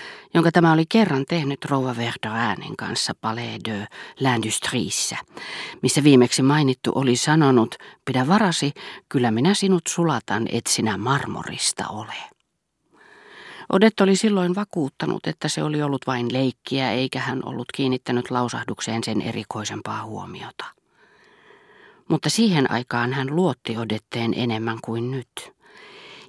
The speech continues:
Ja nimettömässä kirjeessä puhuttiin juuri tämän tapaisista rakkausseikkailuista. Hän vältti katsomasta lehteen toistamiseen,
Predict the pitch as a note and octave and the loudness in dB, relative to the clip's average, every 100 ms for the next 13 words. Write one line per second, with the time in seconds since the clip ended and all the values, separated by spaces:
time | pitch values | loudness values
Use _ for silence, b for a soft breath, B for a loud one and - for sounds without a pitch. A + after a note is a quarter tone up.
0 | - B2 D3+ D3+ - A2+ G#2+ - A2 - | 0 6 8 6 2 -2 0 -2 -4 -4
1 | B2+ B2+ F2 E2+ - - - - G#2+ - | -4 -4 -6 -10 -8 -6 -6 -6 -8 -10
2 | A2+ A2+ A2 C#3 D3+ A2 G#2 C3 A#2 A2 | -10 -8 -2 0 0 -2 -4 -2 -2 -4
3 | - G#2+ G#2 - - - - - - - | -6 -8 -6 -6 -6 -6 -6 -8 -10 -10
4 | A#1+ - - B2+ - B2 C3 C3+ - - | -10 -8 -8 -8 -8 -10 -10 -12 -10 -8
5 | - - B B B B B B B - | -10 -14 B B B B B B B 4
6 | G#3+ G3+ G3+ - F3+ F#3+ - F3+ E3+ - | 6 8 4 2 0 0 2 2 2 0
7 | E3 F3+ - C#3+ C#3+ D3 D#3+ D3+ - B2 | 0 -2 -4 -4 -2 0 0 0 -2 -2
8 | B2+ C3 C3 | -2 -2 -4